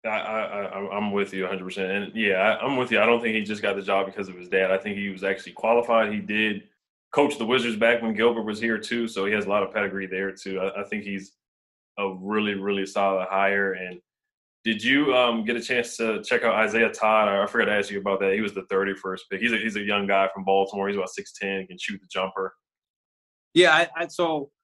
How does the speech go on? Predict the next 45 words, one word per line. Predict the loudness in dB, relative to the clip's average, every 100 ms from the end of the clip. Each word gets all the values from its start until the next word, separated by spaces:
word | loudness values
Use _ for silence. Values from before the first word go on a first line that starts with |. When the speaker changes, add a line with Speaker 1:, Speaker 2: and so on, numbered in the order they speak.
| _
Speaker 2:
so | 4
I | 4
was | 4 -2
familiar | -4 0 2
with | 0 -2
him | -4 -6 -4
a | -2
little | 2 2
bit | 2
'cause | -2 0
he | 2
went | 2 0
to | 0
the, | 2 2 4
um, | 4 4 0 -6 _ _ _ _ -20 _ _
you | 2
know, | 4
when | 4
you |
don't | 2 2
play, | 4 4 4
uh, | 2 2 0 -4 _ 0
college | 2 2 2
ball, | 2 4 2
um, | -4 -8 -2
what | 2
Speaker 1:
Yeah, | 2
Speaker 2:
is | 0
it? |
Speaker 1:
G | -2
Speaker 2:
The, | -2
Speaker 1:
League. | -2 -4
Speaker 2:
uh, | -6 -6 _ _ _ _ _ _
yeah, | 6 8 8
what, | 4 0 -6 -2
uh, | -2 -2 -8 -18 -6
what | -4
is | -4
it? | -6 4
Vault, | 4 4 2
Vault, | 6 6
or | 4
something | 0 2
like | 2 2
that? | 2 2